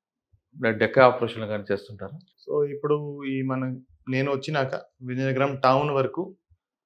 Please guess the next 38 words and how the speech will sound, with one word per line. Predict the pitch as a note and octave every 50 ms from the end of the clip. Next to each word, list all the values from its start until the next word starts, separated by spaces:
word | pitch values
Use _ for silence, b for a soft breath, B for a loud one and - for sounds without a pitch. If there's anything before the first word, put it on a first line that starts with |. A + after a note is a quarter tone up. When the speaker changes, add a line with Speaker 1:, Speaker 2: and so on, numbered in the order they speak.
| _ _ _ -
Speaker 2:
షీ | - - C#3+ D3
టీమ్స్ | C#3+ C3+ D#3+ D3+ D3 C3 C3
ఒకటి | C#3 C3 C3+ C3+ C3+ C3 B2+
మేము | B2+ B2 A#2+ A#2+ A#2
స్టార్ట్ | - - B2 B2 B2 - -
చేశాము. | B2 G#2+ - A2+ A2+ -
So, | - - - C#3+ C3+ C3 B2+ B2 B2 A#2+ A#2+ A#2+
సాయ-, | - B2+ B2+ B2
మీరు | B2 B2+ B2+ B2
చెప్పినట్టు | B2 B2+ B2 B2+ - C3+ B2+ B2 B2+ - D3 C#3+ C3+ B2+ B2 A#2+ -
సాయంత్రం | B2+ B2 B2+ B2+ C3 C3+ C3+ C3+ B2+
టైంకి, | B2 B2+ B2 A#2+ A#2+ A#2 - B2+ C3+ C3 _ _ -
అదేవిధంగా | A#2+ B2+ B2 B2 A#2+ B2 B2 B2 A#2+ A#2+
కొంతమంది | - B2 B2 A#2 B2+ B2 B2 B2 A#2+
రాత్రి | A#2 A#2+ A#2 A#2 - B2+ C3 B2
టైంకి | B2+ A#2+ A#2+ B2 A#2 A2+
కూడా | - A#2+ A2+ - - _ _ _ _ _ _ _ _ _ _ _ _ -
ఈ | -
ఈవ్ | - B2 C#3 C#3+ C3+ C3+
టీజింగ్ | D3+ D3 C3 C#3 C#3+ C3+
జరుగుతూ | C3 C3 B2+ B2+ B2+ B2 C3
ఉంటుంది. | B2+ A#2+ A2+ - A#2 C3 E3 - _ - - C#3+
So, | C3 B2+
ఈవ్ | B2+ B2+ C3+ C3+ C3
టీజింగ్ | C#3+ C#3+ C3+ C#3 C#3 C3+ C3
కంట్రోల్ | C3 B2+ B2+ C3 B2+ B2+ A#2+ B2
చేయడానికి | B2 B2 B2 B2 B2+ B2+ - -
షీ | B2 - - C3+ C3+
టీమ్స్ | C3 C#3 C3+ C3 B2+ A2+ A#2+ A#2+ - - _ _ _ _ _ _ _ _ _ _
స్టార్ట్ | - - - B2+ B2+ B2+ B2+ -
చేయడం | C3+ B2+ C3 C3 B2+
జరిగింది. | B2 A#2+ B2 A#2+ A#2 A#2 A#2+ C3 B2+ - _ _ _ _
అది | B2 A#2 A#2+ B2
కూడా | A#2+ A#2+ B2+ B2+ C3 C3 B2+ A#2+ A#2 A2+
మంచి | A2 A2+ A#2 A#2+ A2+ C3+ B2+
ఫలితాలు | B2+ B2+ B2 A#2+ - A#2+ A2+ C3 D3
ఇస్తా | C#3 B2+ - _ A#2+ A2+
ఉంది. | A2 G#2 G2+ C3+ -